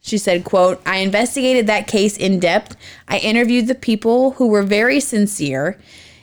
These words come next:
In the whole context of Devil Monkey reports, it seemed extremely sincere. You have these reports of hairy, monkey-like creatures with tails,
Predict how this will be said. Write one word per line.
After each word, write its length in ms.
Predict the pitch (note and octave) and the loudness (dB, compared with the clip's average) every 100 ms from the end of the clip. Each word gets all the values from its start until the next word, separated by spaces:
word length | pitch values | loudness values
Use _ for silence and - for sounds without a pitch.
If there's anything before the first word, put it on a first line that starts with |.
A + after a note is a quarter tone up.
| _ | _
In 140 | A3+ A3 | 2 4
the 120 | G#3 | 2
whole 640 | - A#3 C4+ C#4+ C#4 - | 2 2 4 4 2 -4
context 720 | - A#3 A3+ A#3 A3 F#3+ - - | -6 -2 0 2 0 -2 -4 -2
of 140 | F#3+ | 0
Devil 280 | G3+ G3 G3+ | 0 2 2
Monkey 300 | F3+ F3+ F3 | 0 0 0
reports, 600 | F3 F3 - C#3+ D3 - | 0 0 0 -2 -2 -6
it 180 | E3+ - | -8 -8
seemed 380 | - A3 G#3+ G3+ | -4 0 0 0
extremely 680 | - - G#3+ G#3 G#3+ G#3 | -4 -6 -2 0 2 0
sincere. 840 | G#3 - F#3 - F#3 C#3+ G2+ G#2 G3+ - - _ _ | 0 -2 -4 -4 -2 0 -2 -4 -8 -14 -20 _ _
You 180 | G#3+ A3 | 0 2
have 300 | G#3 A3+ B3+ | 2 0 0
these 220 | B3+ A#3+ | 0 0
reports 460 | A#3+ A3+ G3 G3+ - | 0 0 0 0 -2
of 180 | F3+ | -2
hairy, 580 | F#3 G3+ G3 A3+ A#3 A#3+ A3 | -2 -2 0 0 0 0 0
monkey-like 720 | G3 F#3+ G#3 A3+ A3 G3 G3+ | 2 2 0 0 0 0 -2
creatures 640 | - G#3+ G#3 F3+ E3+ - | -4 -2 -2 0 -2 -2
with 200 | F3+ F3 | -6 -6
tails, 560 | - F3+ E3 D3 D3 | -4 0 2 2 0